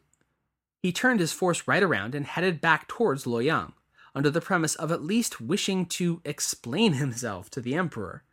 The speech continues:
though you can take that however you like.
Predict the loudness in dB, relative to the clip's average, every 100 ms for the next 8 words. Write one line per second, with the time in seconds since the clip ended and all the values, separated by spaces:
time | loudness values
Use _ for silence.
0 | _ _ _ _ _ -2 -2 -2 _ _
1 | -8 -6 -6 -6 -6 -6 -6 -8 -6 -6
2 | -4 -6 -8 -2 0 0 -4